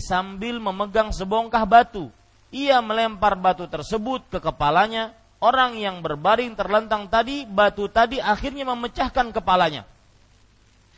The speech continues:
Dan batu tersebut menggelinding ke sana kemari.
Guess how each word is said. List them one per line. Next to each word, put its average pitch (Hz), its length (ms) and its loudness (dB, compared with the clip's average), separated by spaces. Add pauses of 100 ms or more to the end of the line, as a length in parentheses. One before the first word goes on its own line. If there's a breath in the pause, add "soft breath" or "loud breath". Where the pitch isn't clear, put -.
(100)
Dan 202 240 4
batu 214 240 6
tersebut 254 480 -4
menggelinding 240 640 -2
ke 202 160 -4
sana 202 240 0
kemari. 156 400 -2